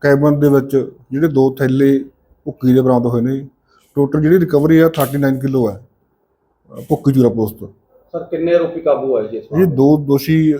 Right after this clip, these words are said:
Speaker 1: ਕਾਬੂ ਕੀਤੇ ਨੇ।
Speaker 2: ਕੀ ਨਾਂ ਨੇ ਜੀ ਇਹਨਾਂ ਦੇ?
Speaker 1: ਇਹਦਾ ਨਾਮ ਗੁਰਪ੍ਰੀਤ ਸਿੰਘ,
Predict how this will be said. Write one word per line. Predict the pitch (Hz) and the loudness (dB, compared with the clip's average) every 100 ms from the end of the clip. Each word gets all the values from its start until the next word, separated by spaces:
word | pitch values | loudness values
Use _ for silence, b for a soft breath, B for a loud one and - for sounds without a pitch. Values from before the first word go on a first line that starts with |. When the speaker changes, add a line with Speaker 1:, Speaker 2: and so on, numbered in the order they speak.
| 127 - | -6 -4
Speaker 1:
ਕਾਬੂ | 120 123 | -4 -2
ਕੀਤੇ | 123 123 143 | -6 -2 -2
ਨੇ। | 147 147 _ _ _ _ _ _ - | -2 -6 _ _ _ _ _ _ -8
Speaker 2:
ਕੀ | 160 | -4
ਨਾਂ | 156 156 | -2 -4
ਨੇ | 147 | -6
ਜੀ | 143 | -8
ਇਹਨਾਂ | 139 139 | -8 -10
ਦੇ? | 139 - - _ _ | -14 -16 -20 _ _
Speaker 1:
ਇਹਦਾ | 139 160 | 0 2
ਨਾਮ | 165 | 2
ਗੁਰਪ੍ਰੀਤ | 131 127 147 | 0 0 -2
ਸਿੰਘ, | 135 175 | 0 -2